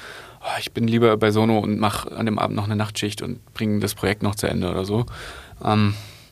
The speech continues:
anstatt aber irgendwie so, weißt du, Aperol Spritz zu schlürfen und irgendwelche Smalltalks zu haben. Ähm, da gibt's andere Menschen, die machen das und die sind auch gut drin und die haben sicherlich ein viel besseres Netzwerk, als ich es hab. Ich bin, glaub ich, schrecklich in Netzwerken und ich hab nicht so ein großes Netzwerk. Ähm,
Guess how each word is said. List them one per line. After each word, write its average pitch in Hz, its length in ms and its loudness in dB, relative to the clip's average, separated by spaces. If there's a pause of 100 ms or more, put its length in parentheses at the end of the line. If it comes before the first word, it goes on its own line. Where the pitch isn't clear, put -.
(120)
anstatt 113 320 0
aber 113 180 2
irgendwie 110 260 0
so, 101 340 0 (180)
weißt 101 240 -4
du, 95 240 -2 (380)
Aperol 104 260 -4
Spritz - 260 -6
zu 104 120 -2
schlürfen 101 380 2
und 95 100 -4
irgendwelche 95 260 -4
Smalltalks 101 380 -4
zu 95 120 -6
haben. 95 140 -4 (640)
Ähm, 113 180 4
da 127 80 4
gibt's 139 160 0
andere 143 220 6
Menschen, 139 220 2
die 117 60 4
machen 120 200 4
das 160 260 2
und 113 140 -4
die 107 100 -4
sind 110 140 0
auch 101 120 -4
gut 135 240 -4
drin 143 200 4
und 110 160 -2
die 113 40 4
haben 110 120 2
sicherlich 110 260 -2
ein 107 100 -2
viel - 160 -4
besseres 113 300 2
Netzwerk, 113 320 -2
als - 160 -6
ich 120 140 -2
es 123 120 -6
hab. 135 120 -2
Ich - 160 -8
bin, 104 240 0
glaub 101 180 -4
ich, 104 120 -6
schrecklich 120 400 -4
in 123 60 0
Netzwerken 113 360 2
und 101 100 0
ich 104 80 -2
hab 104 140 -8
nicht 104 120 -4
so - 120 -4
ein 98 40 -2
großes 101 280 -4
Netzwerk. 104 360 0 (640)
Ähm, 104 360 6